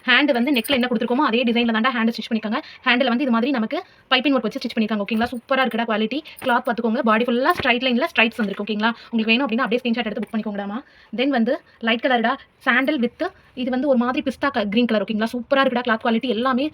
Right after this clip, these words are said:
செம்ம குவாலிட்டியா வந்திருக்கு. ஒவ்வொரு டிசைனும் அவ்வளோ யூனிக்கா இருந்திருக்கு. இதனால வேற நம்ம சூஸ் பண்ணாத நிறைய கலர்ஸ் இதுல வந்திருக்குடா.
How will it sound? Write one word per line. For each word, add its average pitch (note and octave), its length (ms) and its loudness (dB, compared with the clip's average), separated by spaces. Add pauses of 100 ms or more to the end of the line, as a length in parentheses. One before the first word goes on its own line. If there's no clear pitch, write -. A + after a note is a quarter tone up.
(120)
செம்ம B3 300 0
குவாலிட்டியா B3+ 340 0
வந்திருக்கு. A#3 280 0
ஒவ்வொரு B3+ 260 -2
டிசைனும் A#3+ 280 0
அவ்வளோ B3+ 200 0
யூனிக்கா A#3+ 260 0
இருந்திருக்கு. A3 300 -2 (220)
இதனால B3 240 0
வேற C4 120 0
நம்ம C4 200 2
சூஸ் D4 180 -6
பண்ணாத C4 220 0
நிறைய A#3+ 220 0
கலர்ஸ் C4 200 0
இதுல A3+ 120 0
வந்திருக்குடா. G#3+ 300 -2